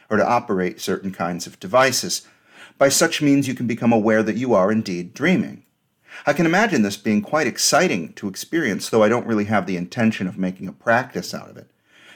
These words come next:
Think of the possibilities. To fall in love, like I did that night with Autumn, just for that,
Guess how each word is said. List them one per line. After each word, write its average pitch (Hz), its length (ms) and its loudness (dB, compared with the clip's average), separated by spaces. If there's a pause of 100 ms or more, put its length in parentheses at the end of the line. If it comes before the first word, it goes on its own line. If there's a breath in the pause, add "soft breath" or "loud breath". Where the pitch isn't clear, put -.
Think 196 160 -2
of 175 120 -2
the 170 80 0
possibilities. 127 1040 -2 (840)
To 131 120 -2
fall 160 340 2
in 147 160 2
love, - 480 -2 (360)
like 107 160 2
I 120 100 6
did 127 220 -2
that 127 200 2
night 120 180 -2
with 107 140 0
Autumn, 107 360 0
just 185 280 0
for 180 140 -2
that, 113 440 -2